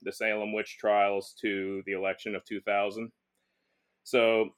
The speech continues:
Star Trek is the foundation of everything we do, and it lends itself very well to where I am, because depending on who you ask, it's,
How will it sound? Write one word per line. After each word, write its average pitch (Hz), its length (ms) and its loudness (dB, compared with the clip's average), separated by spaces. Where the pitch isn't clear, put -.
Star 147 300 6
Trek 147 240 2
is 117 220 4
the 120 100 2
foundation 113 680 2
of 107 120 0
everything 107 500 0
we 101 100 0
do, 113 420 0
and 101 100 0
it 101 120 0
lends 117 200 0
itself 110 400 0
very 110 280 2
well 107 220 4
to - 120 -8
where 101 220 2
I 101 100 2
am, 107 300 2
because 98 400 -2
depending 101 440 -4
on 95 140 -4
who 101 120 -4
you 98 240 -2
ask, 98 420 0
it's, - 300 -8